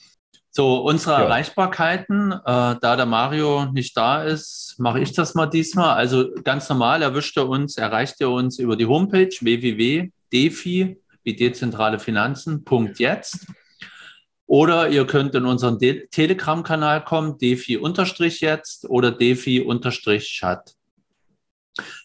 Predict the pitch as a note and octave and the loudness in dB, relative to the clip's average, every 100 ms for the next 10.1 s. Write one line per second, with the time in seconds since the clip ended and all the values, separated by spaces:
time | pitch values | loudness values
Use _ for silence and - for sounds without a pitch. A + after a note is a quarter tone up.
0 | _ _ B2 C#3+ E3 - D3+ C#3 D3 C#3 | _ _ 0 2 2 2 0 0 4 4
1 | C3 B2 C#3+ D3 - F#3 D#3 D#3 - C#3 | 4 0 -2 -4 -2 -2 -2 -6 -2 -2
2 | D3 F3 E3+ F3 - B2+ C3 C3+ C#3+ D3+ | 0 0 0 -2 -2 -2 -2 -2 0 0
3 | E3+ C3 B2+ B2+ A#2 A2 A#2 C3+ C3+ C3+ | 0 -2 0 0 0 0 -2 -4 -2 0
4 | A#2 A#2 A2+ A2 G#2 G2+ - B2 A#2+ A#2 | 0 0 -4 -4 -2 -2 0 0 -2 0
5 | A#2 G#2+ B2+ F3+ - - A#2+ A#2+ A2+ - | 0 2 0 -2 -6 -8 -6 -2 -2 -2
6 | D3+ C#3 C#3+ B2+ B2 B2+ C#3+ C#3 - A#2 | -2 -2 -2 -2 0 0 0 -2 -2 -4
7 | - A#2 A2 - C3+ C3+ B2+ C3 B2 A#2+ | -2 -2 -2 -2 -2 0 0 0 0 0
8 | A#2+ A2+ A#2+ A#2 A#2+ _ A2 G#2+ - D#3 | -4 -4 -2 -2 -4 _ -4 -4 -4 -6
9 | D#3+ - E3+ D#3+ - D#3 D#3 - D3+ D#3 | -4 -2 0 -2 -2 -2 -2 -2 2 2
10 | E3 | 0